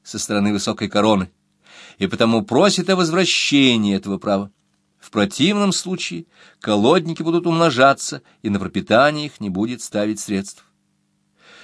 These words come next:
Но Сенат приказал послать в Эстляндию указ отнюдь не приводить в исполнение смертных приговоров.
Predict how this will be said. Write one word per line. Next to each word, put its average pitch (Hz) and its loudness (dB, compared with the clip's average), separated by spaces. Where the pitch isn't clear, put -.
Но 156 2
Сенат 151 2
приказал 139 2
послать 139 2
в 135 2
Эстляндию 131 2
указ 131 4
отнюдь 120 -2
не 127 0
приводить 131 2
в 101 0
исполнение 98 0
смертных 98 -4
приговоров. 98 -6